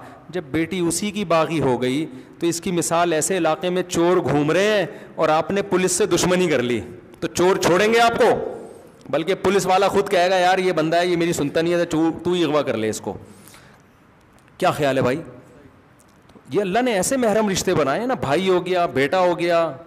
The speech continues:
باپ ہو گیا، یہ تو بہت زیادہ غیرت مند ہوتے ہیں۔ لیکن میڈیا دیکھو، بہن کو بھائی کے خلاف ورگلا رہا ہے، بیٹی کو باپ کے خلاف۔ پہلے ہم بچپن میں سنتے تھے لڑکی پہ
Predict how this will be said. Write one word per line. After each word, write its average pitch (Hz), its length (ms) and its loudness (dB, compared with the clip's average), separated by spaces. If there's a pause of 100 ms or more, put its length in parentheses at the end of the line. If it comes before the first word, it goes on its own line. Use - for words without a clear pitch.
(420)
باپ 160 300 2
ہو 147 160 0
گیا، 160 100 0
یہ 233 80 -2
تو 240 140 -6
بہت 214 220 2
زیادہ 247 400 2
غیرت 202 280 2
مند 240 160 0
ہوتے 170 200 2
ہیں۔ 117 240 -2 (1300)
لیکن 123 240 -2
میڈیا 160 460 2
دیکھو، 147 380 0 (240)
بہن 135 340 -2
کو 160 100 -2
بھائی 120 260 -2
کے 160 120 -2
خلاف 170 300 0
ورگلا 175 380 2
رہا 180 60 2
ہے، 180 160 -2 (320)
بیٹی 147 300 -2
کو 233 480 0 (340)
باپ - 220 0
کے 147 100 -6
خلاف۔ 143 240 -10 (800)
پہلے 139 260 0
ہم 175 180 0
بچپن 143 380 -2
میں 180 120 0
سنتے 131 360 -2
تھے 165 240 0 (520)
لڑکی 147 380 -2
پہ 165 100 0